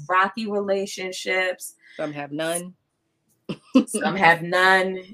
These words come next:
Speaker 1: you know. So if you're gonna be celebrating Mother's Day or honoring a mother figure in your life, you know, congratulations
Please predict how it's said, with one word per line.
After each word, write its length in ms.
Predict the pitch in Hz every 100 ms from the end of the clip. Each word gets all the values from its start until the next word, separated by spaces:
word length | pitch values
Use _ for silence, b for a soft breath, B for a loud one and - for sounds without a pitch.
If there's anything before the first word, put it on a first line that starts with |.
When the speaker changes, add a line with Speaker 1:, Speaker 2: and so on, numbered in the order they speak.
| _
Speaker 1:
you 220 | 170 185
know. 320 | 185 165 165 160
So 360 | - 175 175
if 180 | 170 180
you're 140 | 185 185
gonna 200 | 202 196
be 160 | 208
celebrating 880 | 208 - 190 202 196 196 196 208 196
Mother's 440 | 196 190 190 190
Day 340 | - 190 190 190
or 300 | 196 175 170 -
honoring 360 | 185 190 190 185
a 60 |
mother 320 | 180 180 180
figure 600 | 180 - 180 180 180 175 175 b b b
in 180 | - 175 165
your 180 | 165
life, 480 | 175 175 175 175 170 _ -
you 160 | - 175
know, 240 | 165 160
congratulations 1300 | - 165 156 160 165 170 160 160 - 170 156 156 151